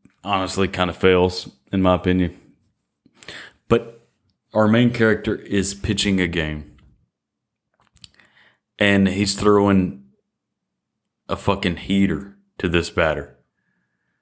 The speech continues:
and he's got him down two strikes, and he throws one inside, and the batter takes it deep. He fucking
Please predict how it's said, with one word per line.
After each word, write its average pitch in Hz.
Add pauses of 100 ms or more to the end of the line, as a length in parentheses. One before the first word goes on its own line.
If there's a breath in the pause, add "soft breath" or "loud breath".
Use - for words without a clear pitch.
(140)
and 95
he's 95
got 104
him 98
down 92
two -
strikes, - (1600)
and 90 (1800)
he 113
throws 123
one 139
inside, 147 (760)
and 104 (1700)
the 110
batter 101 (420)
takes 95
it 117
deep. 139 (360)
He 95
fucking 95